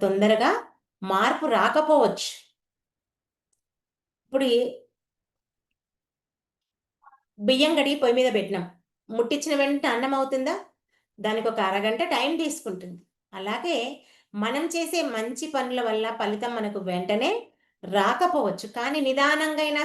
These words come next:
సరే మార్పు అనేది తప్పకుండా వస్తుంది. ఇప్పుడు ఒక విత్తనం ఉంది, భూమిలో నాటాం, రేపే మొలకెత్తుతుందా?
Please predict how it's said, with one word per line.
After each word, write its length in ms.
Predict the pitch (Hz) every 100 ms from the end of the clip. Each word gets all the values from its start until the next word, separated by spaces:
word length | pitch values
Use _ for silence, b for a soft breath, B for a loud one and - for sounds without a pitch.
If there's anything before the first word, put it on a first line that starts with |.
| 302
సరే 180 | 302 466 - _ _ _
మార్పు 520 | 196 190 202 233 285 285
అనేది 340 | 240 254 392 508 - _ _ _
తప్పకుండా 680 | 208 196 - 240 240 226 302 494 - _ _ _ _ _ _ _
వస్తుంది. 560 | - 240 - 392 339 - - _ -
ఇప్పుడు 240 | 214 247 370 415 - _ _ _ _ _ _ _ -
ఒక 160 | 240 233 226 349 - 208
విత్తనం 440 | 220 233 339 349 311
ఉంది, 200 | 233 185 - _ _ _ _ _ _ _
భూమిలో 380 | 208 226 285 311
నాటాం, 420 | 269 226 220 247 175 - _ _ _ _ _ _ _ _ _ _
రేపే 300 | 240 277 381
మొలకెత్తుతుందా? 800 | 359 320 320 320 330 320 294 349